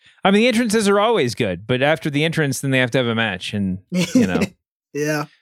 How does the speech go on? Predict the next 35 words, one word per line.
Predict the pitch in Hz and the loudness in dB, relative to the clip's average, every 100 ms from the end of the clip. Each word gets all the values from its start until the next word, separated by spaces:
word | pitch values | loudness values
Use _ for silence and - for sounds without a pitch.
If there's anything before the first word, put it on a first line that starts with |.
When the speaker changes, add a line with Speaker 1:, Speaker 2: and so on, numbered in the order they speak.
| _ _ 135 | _ _ 2
Speaker 1:
Not | 156 190 185 | 4 4 4
the | 196 | 2
strong | - 196 196 208 | 2 2 4 2
suit | - 156 110 85 - _ _ _ - | 2 2 2 0 -8 _ _ _ -2
of, | 131 123 | 0 4
uh, | 123 | 2
booking, | 120 135 - 160 143 135 | 2 0 2 0 0 0
of | 131 | -4
booking | 123 143 151 | -4 -4 -4
The | 131 | -2
Fiend. | - 139 110 117 | 2 2 2 2
I | 202 | 0
don't | 117 | -2
know, | 73 76 | -8 -20
man. | 73 _ - _ _ _ _ | -20 _ -20 _ _ _ _
Maybe | 190 214 214 | 2 4 6
I | 160 | 4
just | 143 | 2
don't | 131 110 | 0 0
get | 110 | -2
it. | 98 87 | -2 -2
The | 143 | -2
story | - 226 196 | 2 2 2
that | |
we | 165 | 0
ran | 147 143 | 0 0
on | 139 | -2
The | 127 | -2
Ringer | 123 127 | -2 -4
this | 117 110 | -6 -8
week | 113 113 | -6 0
about | 110 107 | 0 2
that | 117 110 | 0 0
being | 117 110 | -2 0
a, | 104 98 | 0 0